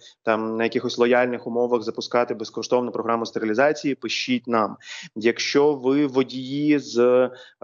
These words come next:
автобусом, да, і готові перевозити, е, тварин, напишіть нам, ми готові домовлятися в різному форматі це робити. Якщо ви, м, журналістка, копірайтер, фотограф, ілюстратор, дизайнер,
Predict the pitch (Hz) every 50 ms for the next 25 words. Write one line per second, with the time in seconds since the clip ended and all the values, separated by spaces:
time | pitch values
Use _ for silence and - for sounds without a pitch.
0 | 117 117 113 113 113 110 110 110 110 110 110 110 110 110 107 110 110 113 113 -
1 | - - 127 135 135 127 131 123 - - 135 123 123 123 120 113 117 120 123 120
2 | 110 113 110 - 120 123 123 117 - 117 113 113 113 117 123 123 113 120 113 -
3 | - 117 113 113 110 113 - - - _ - 110 113 110 110 - 110 113 113 123
4 | 139 151 160 156 147 131 113 - - 107 - - - 120 113 - _ 120 120 131
5 | 139 143 139 135 120 110 107 107 104 117 117 117 110 110 104 107 107 110 110 113
6 | 127 131 135 131 131 123 - 117 107 110 113 107 113 107 107 104 - - 107 110
7 | 117 120 117 - 110 - - - 107 107 107 104 - - - - - - _ _
8 | _ - 110 117 110 120 117 104 107 113 110 107 101 101 107 - - - - 143
9 | 143 147 143 135 135 139 139 143 147 147 147 147 - - _ _ _ 123 123 120
10 | 117 110 123 127 127 127 123 123 135 139 127 - - - - - _ _ _ _
11 | _ - - 113 110 117 127 131 123 123 120 110 - - 113 - 123 123 131 127
12 | 117 117 117 113 - 117 113 113 - - - 120 117 123 123 120 - 110 113 -
13 | 117 113 107 107 117 120 117 117 117 117 113 113